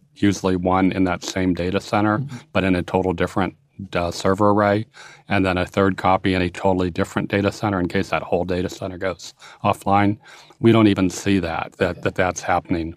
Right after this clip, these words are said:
Speaker 1: For me to do that physically with my own data centers, the price would be outrageous. Uh, d-, disaster recovery and business continuity.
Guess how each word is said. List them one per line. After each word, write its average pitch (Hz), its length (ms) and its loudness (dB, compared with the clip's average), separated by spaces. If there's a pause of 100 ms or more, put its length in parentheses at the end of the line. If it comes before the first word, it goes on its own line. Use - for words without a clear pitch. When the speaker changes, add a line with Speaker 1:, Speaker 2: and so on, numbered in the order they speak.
(100)
Speaker 1:
For - 100 -2
me 107 140 6
to 110 100 2
do 98 240 2
that 90 320 -2
physically 98 580 -2
with 92 260 -4
my 85 180 -4
own 92 160 0
data 90 240 -2
centers, 98 560 -4 (380)
the - 60 -8
price - 360 0
would 90 120 -4
be 90 400 -2
outrageous. 87 840 -4 (580)
Uh, 90 280 2 (200)
d-, - 200 -18 (200)
disaster 101 480 2
recovery 98 500 2
and 90 120 -2
business 95 340 -2
continuity. 87 800 -4